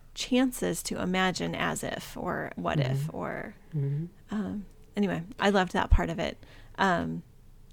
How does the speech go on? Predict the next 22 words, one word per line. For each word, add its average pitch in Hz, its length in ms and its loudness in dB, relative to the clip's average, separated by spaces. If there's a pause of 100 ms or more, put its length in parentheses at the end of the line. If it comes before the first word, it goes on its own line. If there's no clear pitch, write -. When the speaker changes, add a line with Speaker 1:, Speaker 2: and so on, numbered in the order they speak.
(120)
Speaker 1:
enough 208 460 4
that 175 400 6
as 185 240 2
it 190 140 -2
got, 180 260 2
like, 185 200 0
a 185 100 0
little 180 260 2
gory 208 380 2
sometimes, 254 680 0 (420)
um, 196 440 -2 (580)
that 190 140 4
I 175 120 4
was 175 120 -4
still 180 220 0
okay. 180 380 -2 (520)
Um, 196 360 6
Speaker 2:
<laughs> 359 160 12
Speaker 1:
and 196 140 4
the 190 80 4
suspense 220 580 4
parts, - 540 0